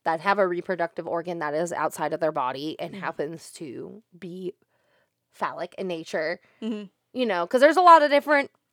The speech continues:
Speaker 1: you know, in-betweens, but, you know, th-, those who need to be dealing with this and create sperm and could be causing a pregnancy,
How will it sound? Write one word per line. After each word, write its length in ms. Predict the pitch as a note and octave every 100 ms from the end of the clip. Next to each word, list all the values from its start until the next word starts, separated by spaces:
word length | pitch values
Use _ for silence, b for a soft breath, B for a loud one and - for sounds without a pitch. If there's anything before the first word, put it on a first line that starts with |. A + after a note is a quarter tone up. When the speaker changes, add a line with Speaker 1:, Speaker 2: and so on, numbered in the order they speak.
| _
Speaker 1:
you 140 | C#4 C#4+
know, 140 | B3+
in-betweens, 580 | B3 C4+ - C#4+ A3+ A3+ B B
but, 280 | - A3+ G#3+
you 100 | -
know, 140 | A3+ G3
th-, 140 | G#3+
those 340 | G3+ A3+ A#3+ G#3
who 220 | A3 B3
need 300 | G#3+ B3+ C4+
to 80 | G#3+
be 360 | G3 F#3 F#3 - _ _
dealing 320 | G3+ G#3 F#3+ F3
with 140 | E3+
this 280 | F3+ F3 -
and 180 | E3 E3
create 340 | F#3+ F#3 -
sperm 340 | - E3 D#3+ D#3
and 140 | D#3+
could 280 | - G#3+ G#3+
be 140 | F#3
causing 640 | E3+ E3 D#3 E3 D#3 D#3+ -
a 80 | E3
pregnancy, 680 | E3 D#3 D#3 - D#3 D#3+